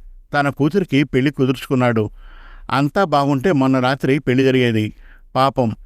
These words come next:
పెళ్లికొడుకు వాళ్ళు వస్తున్న బస్సు కాలువలో పడి పెళ్లికొడుకు అతని తండ్రి చనిపోయారట.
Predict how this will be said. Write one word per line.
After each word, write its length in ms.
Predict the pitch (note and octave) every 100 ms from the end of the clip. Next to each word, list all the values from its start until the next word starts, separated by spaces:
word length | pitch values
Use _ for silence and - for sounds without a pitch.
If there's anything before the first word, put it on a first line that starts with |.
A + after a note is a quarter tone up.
| - - -
పెళ్లికొడుకు 460 | D3 F3 G#3 G3+ G3
వాళ్ళు 220 | E3 D#3
వస్తున్న 300 | B2 - D3
బస్సు 280 | A#2+ B2+ F3+
కాలువలో 440 | D3 B2 C3+ C#3+
పడి 460 | B2+ C#3 E3 B2 C3+ - - - -
పెళ్లికొడుకు 560 | C3+ D#3 E3+ D#3 F3+ F3
అతని 280 | D3+ C3+ A#2
తండ్రి 400 | B2 C3+ C#3+ F3
చనిపోయారట. 600 | B2+ A#2+ B2+ A#2 A2+